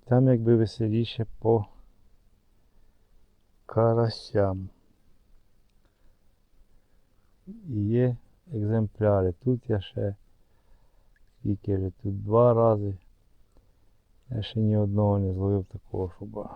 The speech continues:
аж ах. І там є руді монстри. Так що будемо їхати на Четвертинівку. Так що всім щиро дякую,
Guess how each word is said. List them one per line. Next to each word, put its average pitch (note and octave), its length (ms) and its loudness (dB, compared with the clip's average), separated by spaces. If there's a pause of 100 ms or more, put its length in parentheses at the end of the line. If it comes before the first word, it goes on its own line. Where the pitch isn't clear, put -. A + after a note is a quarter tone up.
(120)
аж G#2 240 4 (160)
ах. - 440 4 (1600)
І F3+ 120 2
там D3+ 320 6
є B2 180 8 (1400)
руді C3 400 10
монстри. B2+ 760 6 (440)
Так C#3 180 2
що - 160 -2
будемо B2 380 4
їхати B2 640 -2
на G#2+ 200 -2
Четвертинівку. G2 920 -6 (2500)
Так A2+ 240 2
що - 220 -10
всім A2+ 520 2 (300)
щиро A2 520 2
дякую, G#2+ 600 2